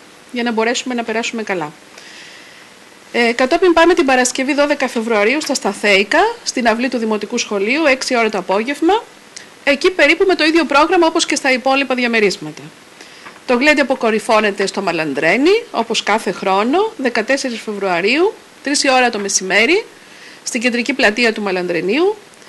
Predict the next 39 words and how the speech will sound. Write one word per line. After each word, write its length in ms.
Ε, 240
συμμετέχει 680
και 300
ο 40
Πολιτιστικός 600
Σύλλογος 400
του 100
χωριού 520
και 120
πιστεύουμε 500
ότι 160
θα 120
πάνε 220
όλα 140
καλά 360
με 140
το 140
βλάχικο 420
γάμα 320
και 140
τον 300
παραδοσιακό 600
τρόπο 320
που 120
στο 120
Μαλαντρένι 500
γιορτάζονται 500
οι 40
απόκριες 380
στο 80
Δήμο 180
Κουτσοποδίου. 540
Ξέχασα 360
να, 140
να 100
αναφέρω 400
ότι 140
στο 140
Κουτσοπόδι 760